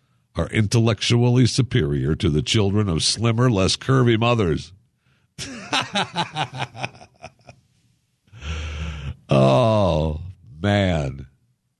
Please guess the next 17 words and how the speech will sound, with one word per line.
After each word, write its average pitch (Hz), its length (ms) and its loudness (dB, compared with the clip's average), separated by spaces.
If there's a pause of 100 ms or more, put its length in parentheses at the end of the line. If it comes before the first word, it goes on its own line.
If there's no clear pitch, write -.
(260)
The 101 100 2
study 139 480 2 (800)
analyzed 117 460 2
data 123 300 4
from 98 240 0
sixteen - 1600 0 (360)
thousand 90 680 2 (260)
women. 76 540 -2 (2250)
Huh? 117 240 4 (1500)
Uh, 101 160 2
having 110 200 2
a 98 40 2
big 92 400 0
butt 110 180 2
also 98 320 2
favors 85 540 0
lep-, 123 240 0